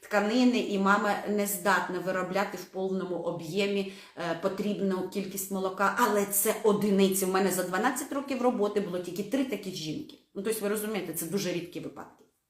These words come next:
І навіть при цьому можна зберегти грудне вигодовування, е, догодовуючи дитину. В першу чергу ми думаємо про своє стіджене,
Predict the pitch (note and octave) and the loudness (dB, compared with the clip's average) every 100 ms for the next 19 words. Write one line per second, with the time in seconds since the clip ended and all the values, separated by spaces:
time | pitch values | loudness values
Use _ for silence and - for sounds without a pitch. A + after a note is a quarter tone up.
0 | _ _ _ - - G3 G3 E3+ E3+ D#3 | _ _ _ -20 -14 -4 -2 -2 -6 -10
1 | - G#3 A#3+ B3+ - - - G3 F3+ E3 | -6 -2 0 0 -4 -14 -6 -2 0 -2
2 | D3+ D#3+ D#3 - - D#3+ E3 D3+ D3+ D3 | -6 -6 -8 -8 -8 -8 -8 -8 -8 -8
3 | D3+ D#3 E3 G3 B3 C4 - - - - | -4 -4 -2 -2 0 -2 -4 -20 -20 -18
4 | - F3+ F3 E3 - F3 G3+ G#3 A#3 B3 | -8 -4 -2 -2 -6 -4 0 2 4 4
5 | G3+ - D#3+ D3+ D#3 - - _ - A3+ | 2 -2 -8 -12 -12 -12 -14 _ -6 -4
6 | A3+ - F3 D3+ D#3 D3 D3+ D#3 D#3 G3+ | -2 -4 -6 -6 -4 -6 -4 -6 -4 -4
7 | G#3+ C4+ C#4+ C#4+ C4 A#3 A3 A3 | 0 2 2 0 -2 -2 -2 -2